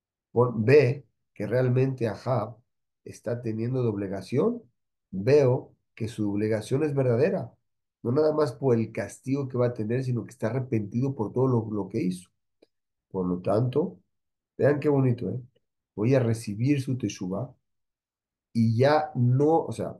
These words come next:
lo que está decretado que van a morir, van a morir todos, y que los perros se los van a comer,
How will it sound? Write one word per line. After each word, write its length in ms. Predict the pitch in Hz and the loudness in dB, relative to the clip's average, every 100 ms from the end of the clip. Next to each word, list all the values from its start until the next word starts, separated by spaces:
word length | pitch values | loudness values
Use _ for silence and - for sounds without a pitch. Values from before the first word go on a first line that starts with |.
| _ | _
lo 200 | - 107 | -4 -4
que 80 | - | -4
está 200 | 113 160 | 0 4
decretado 680 | 190 185 139 123 151 160 160 | 4 4 2 4 6 6 4
que 100 | - | 2
van 160 | 139 147 | 2 2
a 40 | |
morir, 220 | 131 131 | 0 0
van 120 | 139 139 | 0 0
a 40 | |
morir 260 | 120 123 117 | 0 -2 0
todos, 420 | 123 135 131 127 _ _ _ _ | 0 0 -4 -8 _ _ _ _
y 140 | 127 113 | -10 -4
que 120 | 110 | -2
los 180 | 107 - | -2 -4
perros 360 | - 127 131 | 0 2 2
se 80 | 117 | 0
los 140 | 110 | 0
van 140 | 107 123 | 0 0
a 100 | 120 | -2
comer, 460 | 107 107 120 127 | -2 0 0 -2